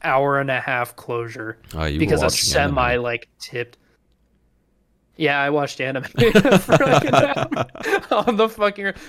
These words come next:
Speaker 1: 'cause I was literally in park. People were getting out of their cars, walking around. There was the, I sent the video of the girl, like, with her two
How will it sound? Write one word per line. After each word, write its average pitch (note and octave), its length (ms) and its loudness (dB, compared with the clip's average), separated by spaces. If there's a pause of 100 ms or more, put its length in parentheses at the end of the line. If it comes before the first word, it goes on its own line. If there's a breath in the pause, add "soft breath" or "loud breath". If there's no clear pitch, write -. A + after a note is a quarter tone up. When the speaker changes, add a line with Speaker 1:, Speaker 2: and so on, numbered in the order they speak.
Speaker 1:
'cause C4+ 120 0
I A#3+ 80 4
was A#3 180 -2
literally A#3 480 0
in G#3 260 0
park. F#3+ 400 -2
People F#3 220 -6
were G#3+ 40 -4
getting F#3 220 -6
out E3+ 180 0
of F3 60 -2
their F3 100 -4
cars, D#3+ 360 -4
walking D3+ 260 -6
around. C#3 320 -6 (300 soft breath)
There D#3+ 100 0
was E3+ 160 -2
the, D3+ 400 0 (400)
I E3 100 -6
sent G3 220 -10
the D#3+ 80 -6
video D3+ 320 -4
of C#3+ 100 -6
the C3 140 -10
girl, D3 240 -6
like, C#3+ 220 -8
with C#3 100 -10
her B2+ 100 -10
two D3 320 -12